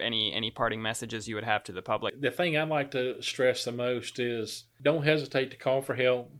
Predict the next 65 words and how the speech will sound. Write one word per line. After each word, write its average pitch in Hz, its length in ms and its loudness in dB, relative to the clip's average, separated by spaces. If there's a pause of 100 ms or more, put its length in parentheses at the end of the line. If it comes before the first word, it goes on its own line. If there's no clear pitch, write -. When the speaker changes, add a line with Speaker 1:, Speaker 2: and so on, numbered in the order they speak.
(100)
Speaker 2:
If 131 240 -2
you 123 60 -4
need 135 260 2
that 131 160 6
help, 135 400 4 (180)
obviously 123 460 0
make 123 260 2
that 120 200 2
call 123 440 0 (160)
to 110 100 0
help 120 220 4
our 127 100 10
providers, 127 640 2 (120)
to 117 60 -2
help 131 240 4
them 123 180 0
find 131 340 4
you 123 80 -4
quickly. 139 420 4
You 123 100 -6
gotta 139 200 4
realize 139 420 2
these 151 200 -4
guys 156 300 2
are 135 60 -4
rolling 139 380 2
up - 180 -2
in 117 100 -6
snowstorms 143 1000 -2 (260)
at 135 220 0
night, 139 500 0
in 127 260 2
the 143 60 0
Speaker 1:
Mm-hmm. 135 100 -4
Speaker 2:
rain. 143 440 -2 (460)
You 135 120 -6
need 147 140 -2
to 135 120 -4
have 135 140 4
your 127 120 2
address 135 460 4
visible 131 500 2
at 127 120 -2
the 120 120 -2
end 135 180 0
of 127 60 -6
the 123 80 0
road, 131 400 4
on 127 140 -2
your 120 80 -8
mailbox 127 680 2
or 123 80 -2
what 131 160 6
have 135 260 4
you, 127 160 0
out 127 140 4
at 131 80 -8
the 135 40 -8
driveway 131 540 4
if 127 140 -6
you 110 40 -4
live 117 200 2
off 131 240 2
the 127 80 -2
road. 127 400 2